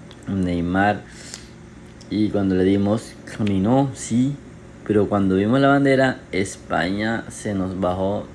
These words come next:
toda la emoción. Carrilero izquierdo, el, el Grimaldo, chicos, Grimaldo. No tuvimos tanta suerte,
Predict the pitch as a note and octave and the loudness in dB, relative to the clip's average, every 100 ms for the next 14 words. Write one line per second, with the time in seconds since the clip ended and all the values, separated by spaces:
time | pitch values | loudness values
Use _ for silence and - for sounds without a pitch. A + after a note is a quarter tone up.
0 | - F#2 F#2+ F#2+ F#2+ F2+ E2+ D#2+ D#2+ B1 | -6 0 2 2 2 0 -2 -4 -4 -6
1 | G1+ - - - - - - - - - | -6 -14 -20 -20 -20 -20 -20 -20 -20 -20
2 | - F2+ F2+ F2+ E2+ F#2 G2 - G#2+ G2 | -10 -4 -2 0 2 0 0 0 0 2
3 | G#2 G2+ F#2 E2 E2 E2 D#2 - - - | 2 2 0 -4 -8 -6 -6 -6 -10 -16
4 | - - - - F#2 F#2 F2+ F2+ F2+ E2 | -20 -20 -8 0 2 4 2 4 2 2
5 | E2 - E2+ D#2+ - - - F#2 F2+ F2+ | -2 -2 -4 -4 -8 -10 -8 -4 0 2
6 | F2+ F2+ F2+ F2 E2 C#2+ E2 D#2 - - | 0 0 0 2 0 -2 -8 -10 -16 -18
7 | - - - - - G2+ F#2+ G#2+ G#2 G#2+ | -16 -16 -16 -10 -4 0 4 4 4 0
8 | G#2 F#2+ F#2+ B2+ B2+ B2+ C#3+ | 0 0 2 4 4 4 2